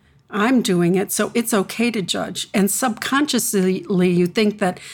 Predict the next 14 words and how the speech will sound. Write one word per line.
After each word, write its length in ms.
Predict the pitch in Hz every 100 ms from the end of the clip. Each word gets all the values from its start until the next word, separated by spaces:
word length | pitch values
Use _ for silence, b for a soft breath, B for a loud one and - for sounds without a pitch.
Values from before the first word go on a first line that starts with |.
| B B B _ _
"Oh, 240 | 226 269 -
if 160 | 175
it's 140 | 190 233
okay 340 | 226 - 220
for 140 | -
me 200 | 185 202
to 120 | 254 214
judge 300 | 202 185 196
others, 500 | 220 147 131 - - B
then 340 | 254 208 196 - 262
others 340 | 330 349 -
can 240 | - 214
judge 340 | 180 190 180 190
me." 320 | 202 202